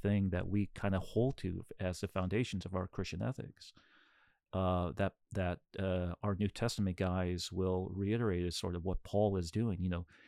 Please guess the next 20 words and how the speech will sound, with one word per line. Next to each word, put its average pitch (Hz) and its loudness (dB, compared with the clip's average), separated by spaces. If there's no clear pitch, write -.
"Here 113 4
is 113 2
who 117 4
you 98 2
are 101 6
in 87 0
Christ, 98 -2
therefore 95 -2
now 82 -2
live, 90 0
uh, 87 -2
as 87 -2
obedient 85 -2
people," - -6
which 104 -2
is 101 4
exactly 95 2
what 180 0
Paul 78 -2
does. - -8